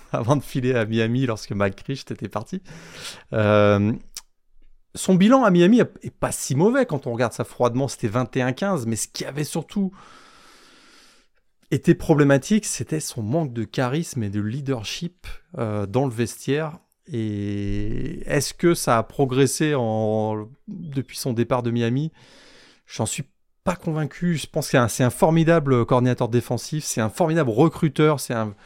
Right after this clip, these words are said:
un joueur qui est capable de maximiser, euh, défensivement le talent qu'il a à sa disposition. On se re-, souvient que c'est lui qui avait inventé notamment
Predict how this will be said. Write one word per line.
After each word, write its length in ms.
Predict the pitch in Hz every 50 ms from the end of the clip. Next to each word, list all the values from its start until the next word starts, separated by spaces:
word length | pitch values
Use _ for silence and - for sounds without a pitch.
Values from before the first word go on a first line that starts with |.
| - - _ _ _
un 80 | 113 113
joueur 160 | 110 147 143
qui 100 | - -
est 40 | -
capable 280 | - 123 - 147 123 107
de 100 | 117 107
maximiser, 880 | 110 123 160 160 - - - - 143 139 139 131 123 139 147 147 139 - - - - _ _ _ _ _ _ -
euh, 380 | 117 107 104 101 98 104 104 117 - - - 85 - - - - - - _ _
défensivement 720 | - 147 139 - 160 139 - - - 151 131 127 143 143 147
le 100 | 135 117
talent 300 | - 139 123 127 139 127
qu'il 180 | - - 120
a 60 | 117 113
à 40 |
sa 160 | - - 120 101
disposition. 580 | 101 104 - - 120 117 120 - - 180 165 139
On 40 |
se 120 | - - -
re-, 160 | - 110 98
souvient 340 | 98 - - - 117 127 123
que 60 | -
c'est 100 | - 117
lui 120 | 110 127
qui 80 | - 120
avait 120 | 107 104
inventé 380 | 104 101 98 104 101 - 127 123
notamment 460 | 113 107 - 110 107 104 113 120 117